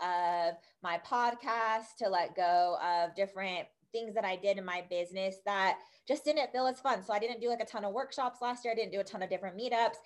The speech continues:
I let go of influencing. That was a huge piece of, for me too, of letting go of identities that no longer serve me.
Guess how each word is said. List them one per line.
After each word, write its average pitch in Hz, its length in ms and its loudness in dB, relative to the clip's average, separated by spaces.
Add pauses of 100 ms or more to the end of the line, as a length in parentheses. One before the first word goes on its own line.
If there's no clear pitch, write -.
(260)
I 208 100 6
let 214 200 4
go 202 160 8
of 185 140 2
influencing. 233 840 -4
That 214 120 0
was 220 140 0
a 220 40 -10
huge 214 380 0
piece 214 220 -8
of, 208 80 -12
for 202 140 -2
me 202 160 -6
too, 220 280 -2
of 196 160 4 (440)
letting 233 320 4
go 208 340 8 (100)
of 185 100 4
identities 190 1000 -2
that 180 180 -2
no 190 280 2
longer 185 420 -4 (140)
serve 170 240 -4
me. 160 180 -18